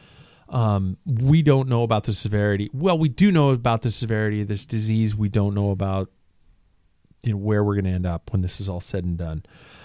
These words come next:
Um, locally and through all my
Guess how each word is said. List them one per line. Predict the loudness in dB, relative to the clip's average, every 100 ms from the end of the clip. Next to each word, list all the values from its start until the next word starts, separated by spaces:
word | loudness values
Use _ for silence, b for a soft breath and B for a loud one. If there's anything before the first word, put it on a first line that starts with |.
| B B
Um, | -2 0 0 -2 -4
locally | -6 -2 2 2 2 0 2 0 -2
and | 0 0 2 2 0 -4 -4
through | 2 2 2 0
all | -4 -4
my | -2 -2 0 0 -2